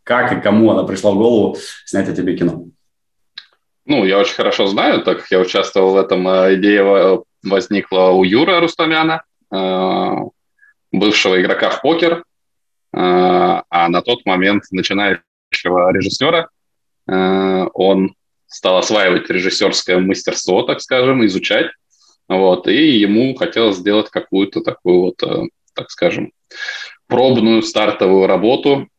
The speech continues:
Speaker 2: э, то есть, э, попрактиковаться, э, и иметь возможность как бы, ну,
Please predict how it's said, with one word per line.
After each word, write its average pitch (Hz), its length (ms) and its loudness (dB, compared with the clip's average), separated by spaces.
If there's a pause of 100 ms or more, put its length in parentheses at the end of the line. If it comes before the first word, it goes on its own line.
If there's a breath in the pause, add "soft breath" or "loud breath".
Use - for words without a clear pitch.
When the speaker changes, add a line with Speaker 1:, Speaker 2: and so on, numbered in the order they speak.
Speaker 2:
э, - 60 -8
то 98 1300 0
есть, - 320 -8
э, 85 200 0
попрактиковаться, 147 1080 -2 (340)
э, 101 440 2 (600)
и 135 380 2
иметь 113 260 0
возможность 104 680 2
как 90 220 -4
бы, 92 160 0
ну, 110 260 0